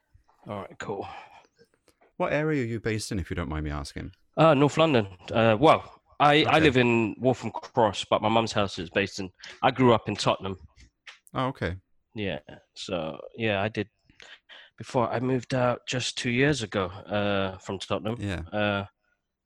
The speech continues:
Speaker 1: I moved to Waltham Cross, which is based in Enfield.
Speaker 2: I was asking 'cause I was thinking if we were struggling with internet that bad,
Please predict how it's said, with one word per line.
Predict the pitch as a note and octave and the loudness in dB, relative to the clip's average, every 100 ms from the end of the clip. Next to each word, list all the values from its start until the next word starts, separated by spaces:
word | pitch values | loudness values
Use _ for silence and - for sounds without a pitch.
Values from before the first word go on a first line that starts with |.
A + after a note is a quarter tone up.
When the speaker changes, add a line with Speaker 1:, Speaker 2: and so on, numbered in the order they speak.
| _ | _
Speaker 1:
I | A2+ | -8
moved | A2 A2 - | -6 -6 -6
to | |
Waltham | G#2 A#2 - A2 | -6 -6 -6 -8
Cross, | - G#2+ - | -2 -4 -4
which | G2+ G2 | -12 -12
is | |
based | F#2+ G2+ F#2+ - | -6 -6 -6 -10
in | G2+ - | -12 -12
Enfield. | G#2 G#2 G2+ - D#2 D2 - - - _ _ _ _ _ _ _ _ _ _ - | -10 -10 -12 -12 -12 -14 -20 -20 -20 _ _ _ _ _ _ _ _ _ _ 0
Speaker 2:
I | B2 | 2
was | A#2+ | 6
asking | B2+ B2+ A2+ | 6 4 2
'cause | G2+ | 0
I | |
was | G#2 | 0
thinking | A2+ G2+ | 0 0
if | - | 0
we | |
were | G#2+ | 0
struggling | - G#2+ G2+ | 0 2 2
with | F#2+ | 2
internet | G2 G2+ F2 | 0 -2 -2
that | F#2 F2+ | -2 -2
bad, | F2 E2+ | -2 -4